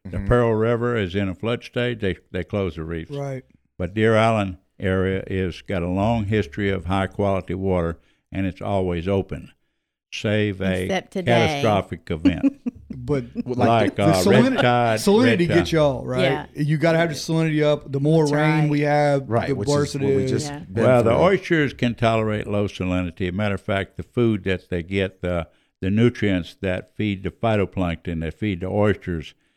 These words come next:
Speaker 1: is associated with fresh water. You have to have fresh water for them to ha-, have the food. But we eat 'em. Everybody likes to eat 'em raw
Speaker 3: Yeah.
Speaker 1: and they're a little salty.
Speaker 2: Right.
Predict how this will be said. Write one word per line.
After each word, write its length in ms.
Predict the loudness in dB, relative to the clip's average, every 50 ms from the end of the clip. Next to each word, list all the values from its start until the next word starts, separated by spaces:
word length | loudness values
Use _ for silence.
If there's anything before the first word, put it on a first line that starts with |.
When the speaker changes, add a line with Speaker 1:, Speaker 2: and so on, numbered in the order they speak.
| _ _ _ _ _ _ _ -8
Speaker 1:
is 360 | -4 -2 -2 -2 -2 -6 -10 -14
associated 600 | -12 -10 -4 0 2 2 2 2 2 0 0 0 0
with 160 | -2 -2 -4
fresh 320 | -4 -4 -2 -2 -4 -4
water. 300 | -4 -4 -4 -2 -4 -4
You 60 | -4 -4
have 220 | -4 -4 -4 -4
to 60 | -2
have 260 | 0 0 2 0 0 -2
fresh 300 | -2 -4 -4 -4 -6 -6
water 400 | -4 -2 -2 0 -2 -2 -6 -8 _ _ _ _ _ _ _ _ -6
for 160 | -2 -2 -2
them 240 | 0 0 -2 -2 -2
to 60 | -2
ha-, 200 | -2 -4 -4 -6 -8 _ _ _ _ _
have 240 | -4 -4 -4 -4
the 80 | -4 -8
food. 420 | -4 0 2 2 2 2 0 -2 -6 _ _ _ _ _ _ -6
But 260 | -2 -2 -2 -2 -4
we 160 | -2 0 2
eat 280 | 4 4 4 4 2 2
'em. 180 | 0 -2 -4 -8 -12 _ _ _ _ _ _ -6
Everybody 520 | -4 -2 -2 -2 -2 0 0 2 2 0
likes 340 | 0 0 -2 -2 -4 -4 -8 -14
to 100 | -10 -6
eat 140 | -4 -4
'em 140 | -4 -4 -4
raw 360 | -4 -2 0 0 0 0 -2 -4 _ _ _ -20 -14 -10
Speaker 3:
Yeah. 180 | -6 -6 -4
Speaker 1:
and 80 | -2 0
they're 140 | 0 0 0
a 40 | -2
little 140 | -4 -6 -6
salty. 480 | -6 -4 -2 -2 -2 -4 -8 -14 -20 _ _ _ _ _ -10
Speaker 2:
Right. 300 | -8 -6 -6 -6 -6 -8